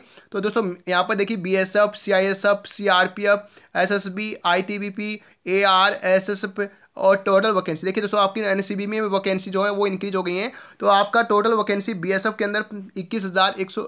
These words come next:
इक्कीस हज़ार बावन वैकेंसी हो गई हैं और आपका सीआईएसएफ़ में टोटल वैकेंसी हो गई है छः हज़ार साठ।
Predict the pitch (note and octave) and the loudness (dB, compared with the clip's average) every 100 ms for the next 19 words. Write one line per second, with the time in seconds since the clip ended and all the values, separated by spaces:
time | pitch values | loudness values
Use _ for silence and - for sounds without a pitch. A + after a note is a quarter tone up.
0 | - F#3+ A3+ F#3+ G3 F#3 G3 G#3 G3 F#3+ | -8 -6 -2 0 2 4 2 0 -4 -2
1 | G3+ F#3+ G3 A#3+ - - - F3 F#3+ F#3+ | -2 -2 -4 -6 -12 -14 -2 4 4 4
2 | G#3+ G#3 G#3 G3 G3+ A3+ A3 A3 G3+ G#3 | 4 2 2 0 0 -2 -2 -2 -2 0
3 | G3+ G3 G3 G3+ G3+ G#3+ - G3 F3+ F#3+ | -2 -2 -2 -4 -4 -6 -4 -2 2 2
4 | G3+ - F#3 G3+ | 2 2 2 2